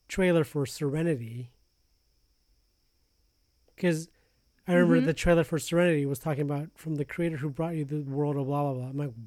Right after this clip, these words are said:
Speaker 1: "What is this movie?" And then your brother was like, "Oh my God, that's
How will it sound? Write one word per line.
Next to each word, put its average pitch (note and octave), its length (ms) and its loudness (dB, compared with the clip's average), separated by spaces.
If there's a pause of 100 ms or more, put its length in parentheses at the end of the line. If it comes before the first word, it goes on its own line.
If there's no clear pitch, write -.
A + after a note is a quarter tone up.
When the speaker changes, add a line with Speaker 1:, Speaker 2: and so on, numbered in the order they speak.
(120)
Speaker 1:
"What E3+ 320 -6
is F#3 260 -4
this D#3+ 220 -2
movie?" C#3+ 380 -4 (320)
And G3 100 2
then F3+ 120 6
your D#3 100 2
brother E3+ 240 0
was D3 100 0
like, D#3 160 -8
"Oh A3 100 2
my G3+ 140 4
God, F3 260 0
that's E3+ 300 -8